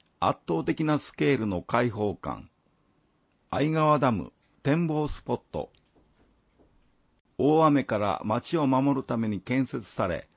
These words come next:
今年中に本格運用が始まる相川ダム。完成を間近に控えた姿は、今しか見ることができない。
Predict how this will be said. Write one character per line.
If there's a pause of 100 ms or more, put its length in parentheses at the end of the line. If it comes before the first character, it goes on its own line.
(360)
今
年
中
に (280)
本
格
運
用
が
始
ま
る (100)
相
川
ダ
ム。 (920)
完
成
を
間
近
に
控
え
た
姿
は、 (400)
今
し
か
見
る
こ
と
が
で
き
な
い。